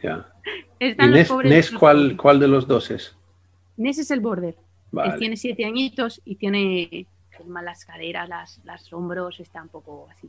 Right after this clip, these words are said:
Speaker 1: Ujú.
Speaker 2: Vaya. Y, y
Speaker 1: Ya.
Speaker 2: yo, o sea, vino así de nacimiento. Y Cala igual, tiene un montón de problemas de espalda y
Speaker 1: Hmm.
Speaker 2: historias. Pero, pero, uf, son dos pastores que es...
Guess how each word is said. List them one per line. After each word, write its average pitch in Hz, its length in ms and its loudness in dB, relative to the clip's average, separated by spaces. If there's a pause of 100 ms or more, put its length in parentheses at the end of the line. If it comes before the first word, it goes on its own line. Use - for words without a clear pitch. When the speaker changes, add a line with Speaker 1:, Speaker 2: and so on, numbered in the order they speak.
Speaker 1:
Ujú. 113 320 -2 (100)
Speaker 2:
Vaya. - 320 -16 (640)
Y, 208 240 0
y 196 80 -2
Speaker 1:
Ya. 190 80 0
Speaker 2:
yo, 208 180 -2
o 208 80 -8
sea, 190 160 -2
vino 208 240 -4
así 196 160 -4
de 190 140 -2
nacimiento. 175 580 -4
Y 160 80 -8
Cala 202 240 -2
igual, 185 340 -4
tiene 160 200 -14
un 170 80 -8
montón 175 320 -10
de 165 80 -12
problemas 165 560 -18
de 139 220 -18
espalda 147 760 -18
y - 640 -8
Speaker 1:
Hmm. 104 160 0 (260)
Speaker 2:
historias. - 640 -20 (540)
Pero, 165 680 -4 (200)
pero, 185 400 0
uf, - 140 -12 (260)
son 220 300 -8
dos 202 140 -6
pastores 226 580 -6
que 165 440 -4
es... - 180 -14